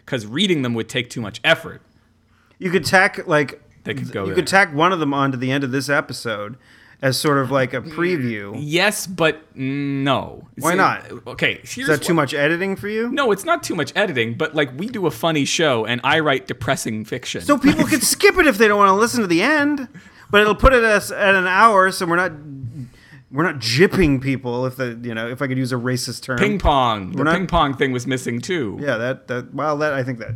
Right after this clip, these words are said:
Speaker 2: maybe
Speaker 1: No, maybe that was in there. I don't know. Okay, well, I think the, uh,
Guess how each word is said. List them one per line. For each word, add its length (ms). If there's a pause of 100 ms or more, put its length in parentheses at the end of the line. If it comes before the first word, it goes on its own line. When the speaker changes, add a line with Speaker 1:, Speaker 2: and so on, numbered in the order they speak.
(100)
Speaker 2:
maybe 160
Speaker 1:
No, 140
maybe 180
that 100
was 120
in 120
there. 180 (120)
I 80
don't 100
know. 200
Okay, 300
well, 160
I 120
think 200
the, 100
uh, 400